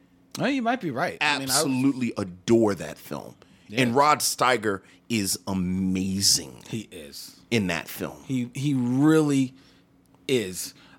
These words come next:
Speaker 1: Um, Rod Steiger, who is a, a, an actor of note. And
Speaker 2: Yeah.
Speaker 1: I think he, he
Speaker 2: Yeah.
Speaker 1: gets, he gets slept on.
Speaker 2: Absolutely.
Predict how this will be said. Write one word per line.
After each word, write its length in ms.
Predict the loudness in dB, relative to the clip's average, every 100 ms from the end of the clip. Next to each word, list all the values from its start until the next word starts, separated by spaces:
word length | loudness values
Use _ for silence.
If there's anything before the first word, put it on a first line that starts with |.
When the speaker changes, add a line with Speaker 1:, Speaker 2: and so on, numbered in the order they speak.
| _
Speaker 1:
Um, 380 | -4 -2 -4 0
Rod 240 | 2 2
Steiger, 540 | 0 0 0 0 -2 -2
who 220 | 0 2
is 100 | 2
a, 60 | 0
a, 260 | 0 -2 -2 _
an 140 | -6 -4 0
actor 340 | -2 0 -4 0
of 240 | 2 2
note. 440 | 2 2 2 2 -2
And 100 | 2
Speaker 2:
Yeah. 180 | 4 4
Speaker 1:
I 20 | 4
think 40 | 0
he, 120 | -4 -4
he 100 | 2 4
Speaker 2:
Yeah. 60 |
Speaker 1:
gets, 140 | 4 2
he 100 | -2
gets 220 | -2 -2
slept 500 | -4 0 0 0 -4
on. 300 | -6 -6 -2
Speaker 2:
Absolutely. 640 | 2 2 4 4 6 2